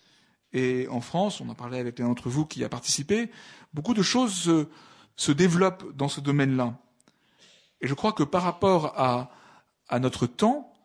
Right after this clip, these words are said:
où, euh, la personne est démembrée,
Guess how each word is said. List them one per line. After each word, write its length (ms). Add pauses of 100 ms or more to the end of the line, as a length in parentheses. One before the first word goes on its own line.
(480)
où, 300
euh, 540
la 80
personne 520
est 120
démembrée, 1120